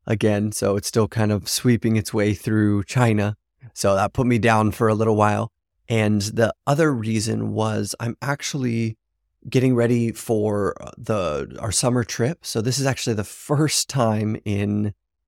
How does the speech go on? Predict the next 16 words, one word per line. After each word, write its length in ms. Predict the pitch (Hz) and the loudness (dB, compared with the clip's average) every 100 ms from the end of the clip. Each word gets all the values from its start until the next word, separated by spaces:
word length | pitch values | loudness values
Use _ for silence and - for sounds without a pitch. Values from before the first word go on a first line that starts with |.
| _ - | _ 0
over 300 | 139 151 135 | 4 6 4
three 320 | - - 120 | 0 -2 0
years, 280 | 110 98 101 | 0 -2 -4
so 120 | 113 | -4
three 480 | 104 - 127 135 147 | -6 -6 -2 2 2
and 80 | 151 | 2
a 80 | 123 | 0
half 380 | 120 113 - | 0 -2 -4
years, 540 | 104 110 90 95 - - _ _ _ | 0 2 2 0 -6 -12 _ _ _
that 440 | 98 104 107 - - | -4 -2 -2 -6 -6
our 140 | 120 117 | -2 -2
family 440 | - 107 113 120 | 0 -2 -2 -4
will 360 | 113 113 107 104 | -2 -2 -2 -4
be 260 | 110 - | -6 -6
able 220 | 104 107 | -4 -4
to 480 | 104 - 104 104 98 | -6 -6 -4 -4 -6